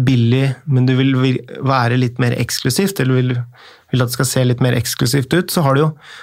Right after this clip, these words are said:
også butikker som, eh, som spesialiserer seg på å lage fronter til andre kjøkkenleverandører, og da får du et helt annet eksklusivt preg. Så da kan du få i hvert fall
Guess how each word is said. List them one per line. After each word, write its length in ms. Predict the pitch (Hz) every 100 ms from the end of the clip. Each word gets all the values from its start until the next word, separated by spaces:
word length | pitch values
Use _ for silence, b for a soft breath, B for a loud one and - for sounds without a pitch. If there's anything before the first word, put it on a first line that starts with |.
| B
også 260 | 156 - 139
butikker 500 | 151 131 - 143 139
som, 340 | 131 139 135
eh, 500 | 135 131 127 127 127 127 - -
som 240 | - 139 131
spesialiserer 840 | - 131 135 131 127 127 113 113
seg 280 | 117 135 139 B B B B B
på 480 | - 131 131 127 - _ _
å 320 | 131 131 131 - _ _ _ _ _ _ _ -
lage 340 | 143 139 123
fronter 680 | 123 165 131 110 - - 185 - B B B B
til 380 | - 131 123 120 - -
andre 280 | 127 113 120
kjøkkenleverandører, 920 | 120 113 120 120 117 120 120 143 220 - b b b b b b -
og 100 | 135
da 100 | 139
får 140 | 143
du 40 | 135
et 80 | 127
helt 200 | 127 120
annet 260 | 117 110 -
eksklusivt 560 | 123 - 123 - 120 -
preg. 240 | 123 123 120
Så 100 | 123
da 140 | 131
kan 180 | 135 139
du 240 | 143 143 147
få 160 | -
i 60 | 127
hvert 80 | 123
fall 240 | 135 131